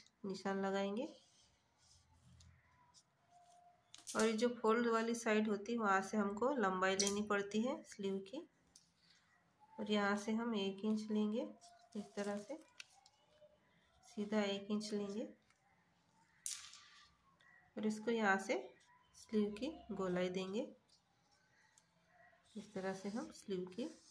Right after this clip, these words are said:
गोलाई देंगे, यहीं से हम front side की गोलाई देंगे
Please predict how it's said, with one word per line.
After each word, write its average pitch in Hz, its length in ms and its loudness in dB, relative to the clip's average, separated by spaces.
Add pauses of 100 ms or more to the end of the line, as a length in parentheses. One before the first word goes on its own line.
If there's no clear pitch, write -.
(220)
गोलाई 180 300 -2
देंगे, 185 300 -8 (3000)
यहीं 226 260 2
से 233 160 -2
हम 262 200 -2 (3250)
front 214 280 4
side 202 300 0
की 214 100 0
गोलाई 190 340 0
देंगे 196 280 -2